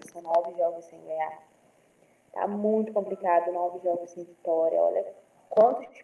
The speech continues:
pontos a gente perdeu, a gente tá lá embaixo, e essa tá uma situação muito preocupante, muito preocupante mesmo. O nosso próximo jogo é contra o Sport,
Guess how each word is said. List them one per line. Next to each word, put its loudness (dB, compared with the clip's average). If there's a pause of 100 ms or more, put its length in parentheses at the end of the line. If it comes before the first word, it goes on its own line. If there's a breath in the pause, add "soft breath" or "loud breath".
pontos -8
a -4
gente -18
perdeu, -8 (440 soft breath)
a -14
gente -18
tá -2
lá 4
embaixo, -4 (840)
e 2
essa 0
tá -4
uma 0
situação 0
muito -6
preocupante, -4
muito -4
preocupante -2 (560)
mesmo. -6 (760 soft breath)
O -6
nosso -2
próximo 2
jogo -4
é -12
contra -12
o -8
Sport, -2